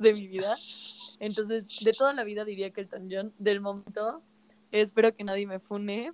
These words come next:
pero Kanye West y Mac Miller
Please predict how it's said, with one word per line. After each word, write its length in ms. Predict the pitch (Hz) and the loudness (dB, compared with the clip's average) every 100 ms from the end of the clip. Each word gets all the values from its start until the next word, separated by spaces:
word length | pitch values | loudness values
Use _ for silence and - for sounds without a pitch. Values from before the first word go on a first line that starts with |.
| - | -6
pero 400 | - 196 196 190 - _ | 0 4 4 2 -6 _
Kanye 340 | 220 208 208 208 | 0 0 0 -4
West 320 | 196 202 226 - | -2 -4 -6 -8
y 100 | 214 | -8
Mac 260 | 196 196 180 | -2 -4 -2
Miller 500 | 196 196 196 208 | -6 -4 -2 -4